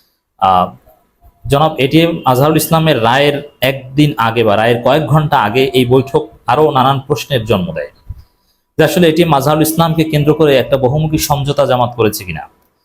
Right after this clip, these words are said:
অথবা সেনাপ্রধানের সাথে পলিটিক্যাল নানান বিষয়ে সমঝোতা হয়েছে কিনা এই বৈঠকে।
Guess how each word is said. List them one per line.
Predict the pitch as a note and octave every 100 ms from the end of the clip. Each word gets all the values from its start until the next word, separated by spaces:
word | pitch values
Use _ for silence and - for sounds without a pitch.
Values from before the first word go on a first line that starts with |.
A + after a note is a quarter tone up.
| _ _ _
অথবা | C3+ C3 D3+ G#2+ -
সেনাপ্রধানের | - D3+ D3+ D#3+ E3+
সাথে | - F3 D3+ B2
পলিটিক্যাল | D#3 D#3 D#3+ D#3
নানান | D3 C#3 D3+
বিষয়ে | D3 -
সমঝোতা | - D#3 D#3 F3 F3+
হয়েছে | D3+ - C3
কিনা | A#2+
এই | F#2+
বৈঠকে। | F2+ F2+ - -